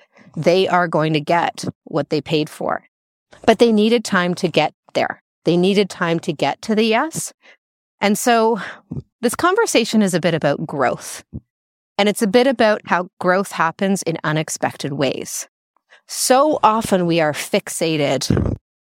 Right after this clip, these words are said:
on very specific signs of growth that we miss that growth is actually happening. And this is the case,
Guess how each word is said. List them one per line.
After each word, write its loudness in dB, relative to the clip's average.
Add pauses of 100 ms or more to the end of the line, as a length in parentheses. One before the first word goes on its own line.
(180)
on 2
very 2
specific -2
signs 0
of -4
growth -2 (1040)
that 2
we 2
miss 0 (320)
that 0
growth 2
is -2
actually -2
happening. -4 (240)
And 2
this 2
is -4
the -10
case, 0